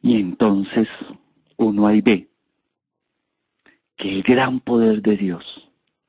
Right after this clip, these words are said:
de liberar al ser humano está supeditado a la libertad del ser humano. Así de sencillo. Dios llega hasta donde el hombre le permite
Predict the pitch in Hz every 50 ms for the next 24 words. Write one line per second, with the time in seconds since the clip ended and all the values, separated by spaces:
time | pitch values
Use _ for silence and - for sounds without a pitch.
0 | _ _ _ - - 113 95 92 101 92 95 98 101 104 107 110 113 110 107 -
1 | - 110 107 113 110 123 123 123 - _ _ _ _ _ _ _ _ _ _ _
2 | _ _ _ _ _ _ _ _ _ _ _ - 110 98 - - - 95 95 -
3 | - 104 - 113 113 117 - - - 98 87 85 82 - - _ _ _ _ _
4 | _ _ _ _ _ _ _ _ - - 98 92 92 92 92 95 87 85 82 -
5 | - - 110 107 - _ _ _ _ _ _ - - - - - - - - -
6 | - - - - _ _ _ _ _ _ _ _ _ _ _ _ _ _ _ _
7 | _ _ _ _ _ - 196 - - 85 78 73 - - - - - - - -
8 | _ _ _ _ _ _ _ _ _ _ _ _ _ _ _ _ _ _ _ -
9 | - _ _ - 208 208 - 233 - - 214 220 208 - - 175 196 202 202 -
10 | 254 269 - _ _ _ _ _ _ _ _ _ _ - - 95 - - - -
11 | 80 76 82 80 76 80 82 78 90 135 156 170 - 214 247 - _ _ _ _
12 | _ _ _ _ _ - - 127 - 135 120 113 104 87 - - 165 -